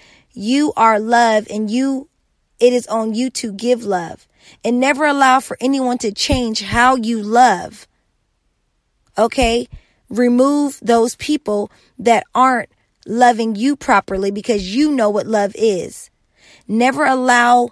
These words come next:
your partners to make your love conditional because it is us that know how to love unconditionally, naturally, because we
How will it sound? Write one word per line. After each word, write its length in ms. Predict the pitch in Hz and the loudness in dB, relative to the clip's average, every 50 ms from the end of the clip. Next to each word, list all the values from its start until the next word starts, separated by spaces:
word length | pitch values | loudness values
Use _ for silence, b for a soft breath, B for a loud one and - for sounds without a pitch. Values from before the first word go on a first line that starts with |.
| _ - | _ -8
your 160 | - 220 214 | -4 -4 -4
partners 720 | - - - 269 254 180 214 220 202 196 196 202 202 - b b b b b b b b | -4 0 2 2 2 2 0 -4 -4 -4 -4 -6 -8 -12 b b b b b b b b
to 520 | - - - 285 254 240 226 214 208 214 - _ _ _ _ _ _ _ _ - | -2 0 2 2 2 0 -2 -2 -4 -8 -10 _ _ _ _ _ _ _ _ -6
make 400 | 208 214 226 247 262 254 - - | -2 0 2 4 2 2 0 0
your 140 | 247 233 226 | 0 2 2
love 280 | 226 226 214 208 214 | 2 2 2 0 0
conditional 800 | - - 226 202 202 214 240 240 - - 208 180 - - - _ _ _ _ _ _ _ _ _ _ _ _ _ _ _ _ _ _ _ _ _ _ _ _ B B B B | -2 -6 -6 -4 0 0 0 0 -2 -6 -8 -10 -12 -14 -16 _ _ _ _ _ _ _ _ _ _ _ _ _ _ _ _ _ _ _ _ _ _ _ _ B B B B
because 440 | B 196 233 - - 277 240 233 - - | B -6 -6 0 2 0 0 0 0 0
it 140 | 247 254 | 0 2
is 180 | 226 226 226 - _ _ _ _ - | 2 0 -4 -4 _ _ _ _ -2
us 380 | - 277 294 240 233 233 - - b b b b b b | 2 4 4 4 4 2 -2 -12 b b b b b b
that 200 | 233 233 175 - | 2 2 2 2
know 260 | 233 240 240 240 262 | 0 2 2 2 2
how 160 | 262 247 220 | 2 0 0
to 160 | - - 247 | 0 0 -2
love 300 | 220 220 233 220 220 214 - - | -2 0 0 0 0 0 -2 -4
unconditionally, 880 | 220 214 - 233 208 196 240 262 - - 240 220 202 196 202 196 190 | -8 -6 -4 -6 -4 -2 -2 -2 -2 -2 -4 -4 -6 -4 -4 -6 -6
naturally, 800 | 190 196 208 220 226 240 - - - 175 170 135 113 - - _ _ _ _ _ _ _ _ _ _ _ _ _ _ _ _ _ b b b b | -4 -4 -2 0 -2 -2 -4 -6 -12 -10 -12 -12 -14 -16 -18 _ _ _ _ _ _ _ _ _ _ _ _ _ _ _ _ _ b b b b
because 600 | - 226 247 - - - 285 277 277 269 220 214 | -4 -4 -4 0 2 2 4 4 4 2 0 -2
we 160 | 208 247 240 | -4 -6 -6